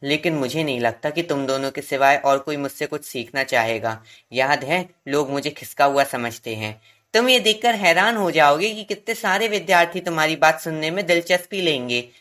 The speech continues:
हरमाइनी ने गंभीरता से कहा। "देखो," वह उसकी तरफ झुक गई।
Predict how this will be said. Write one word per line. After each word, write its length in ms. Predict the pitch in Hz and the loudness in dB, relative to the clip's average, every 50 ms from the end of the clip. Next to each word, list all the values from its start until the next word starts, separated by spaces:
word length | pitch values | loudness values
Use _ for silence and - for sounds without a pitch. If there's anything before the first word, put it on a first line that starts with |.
| _ _ - 135 | _ _ -6 -6
हरमाइनी 420 | 135 147 139 135 131 127 127 131 | -4 -2 -2 -2 -2 -2 -4 -4
ने 120 | 143 156 | -4 -4
गंभीरता 560 | 147 135 131 131 127 135 147 147 143 165 160 156 | 0 0 -2 -2 -2 -4 -4 -4 -2 -2 -2 -2
से 140 | - 156 | 0 -4
कहा। 420 | 127 - 113 104 107 107 110 110 - - - _ _ _ - | -2 0 0 0 0 -2 -2 -4 -8 -20 -20 _ _ _ 0
"देखो," 560 | 208 233 247 233 - 202 190 208 214 - _ _ _ _ - | 2 2 2 2 2 2 2 2 2 -2 _ _ _ _ -6
वह 180 | 143 143 156 170 | -2 0 0 0
उसकी 280 | 160 156 - - 170 165 | 0 -4 -8 -6 -8 -6
तरफ 300 | - 170 170 175 170 - | 0 2 0 0 0 -2
झुक 260 | 156 160 143 - - | -4 -6 -6 -2 -2
गई। 200 | 117 107 110 | -2 -2 -2